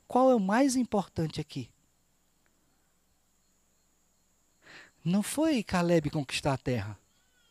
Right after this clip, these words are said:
mas o coração dele ter sido conquistado pelo Senhor. Essa é a grande promessa de salvação. Esta é a grande bênção.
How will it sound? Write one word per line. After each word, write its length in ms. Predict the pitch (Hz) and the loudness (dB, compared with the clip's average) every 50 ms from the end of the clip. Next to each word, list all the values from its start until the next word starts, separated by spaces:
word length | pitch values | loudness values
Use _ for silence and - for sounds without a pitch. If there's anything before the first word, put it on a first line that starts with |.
| _ _ _ 480 494 494 _ 508 - _ _ _ _ _ _ _ _ _ _ _ _ _ _ | _ _ _ _ _ _ _ _ -20 _ _ _ _ _ _ _ _ _ _ _ _ _ _
mas 220 | - 131 143 135 143 | -2 2 2 2 2
o 60 | 147 | 2
coração 440 | - 156 147 143 127 - 151 143 135 | 2 2 2 2 2 2 0 0 2
dele 220 | 131 143 147 143 | 2 0 0 -2
ter 180 | - 151 139 - | -2 -2 -2 -2
sido 240 | - - 143 135 131 | 0 0 0 -2 -2
conquistado 800 | - 139 135 - - - - - - 123 120 117 117 117 - _ _ _ _ _ _ _ _ - _ _ _ _ _ _ _ - | -4 -4 -6 -6 -4 -8 -6 0 0 0 0 0 -4 -10 -16 _ _ _ _ _ _ _ _ -20 _ _ _ _ _ _ _ -4
pelo 160 | - 120 120 117 | -2 -2 0 0
Senhor. 420 | - - 127 113 101 92 87 82 - _ _ _ _ _ _ _ _ _ _ _ _ _ _ _ _ _ _ _ _ _ _ _ _ _ _ _ _ _ _ _ _ _ _ _ _ _ _ _ _ _ - - | -2 -2 -2 -4 -6 -8 -10 -12 -14 _ _ _ _ _ _ _ _ _ _ _ _ _ _ _ _ _ _ _ _ _ _ _ _ _ _ _ _ _ _ _ _ _ _ _ _ _ _ _ _ _ -6 -4
Essa 240 | 147 156 - - 170 | -2 -2 0 0 0
é 20 | 139 | 0
a 40 | |
grande 260 | 135 143 151 156 151 - | 0 0 -2 -2 -2 -2
promessa 480 | - 151 147 143 139 135 - 143 135 | 0 0 0 2 2 0 0 -2 -2
de 80 | 123 - | -2 -2
salvação. 520 | 135 131 123 120 123 113 - - - - - _ _ _ _ _ _ _ _ _ _ _ _ _ _ _ _ _ _ _ _ _ _ _ _ _ _ _ _ _ _ - | 0 0 -2 -4 -4 -6 -6 -8 -10 -14 -18 _ _ _ _ _ _ _ _ _ _ _ _ _ _ _ _ _ _ _ _ _ _ _ _ _ _ _ _ _ _ -2
Esta 320 | 120 135 139 - - 156 | -2 0 0 0 -2 -2
é 60 | 143 | -2
a 80 | 131 127 | -2 -2
grande 600 | 120 120 117 120 131 143 156 185 196 185 175 190 | -4 -8 -2 0 2 4 4 2 0 0 -4 -6
bênção. 560 | 143 123 131 120 120 120 117 - - 113 98 | -4 -2 -2 0 0 -2 -4 -4 -6 -8 -10